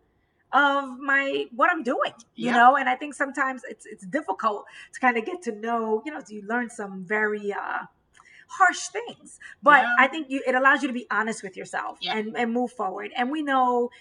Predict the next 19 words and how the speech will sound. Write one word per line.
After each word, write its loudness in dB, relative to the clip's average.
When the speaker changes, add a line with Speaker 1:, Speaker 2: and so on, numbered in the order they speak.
Speaker 1:
you -14
know, -4
we've -2
talked -2
about -6
this -10
in -8
past 0
episodes. -10
It's -8
a -6
journey. -10
Speaker 2:
Yep. -4
Speaker 1:
It's -6
not 8
a -4
destination. -8
It's -8
a -4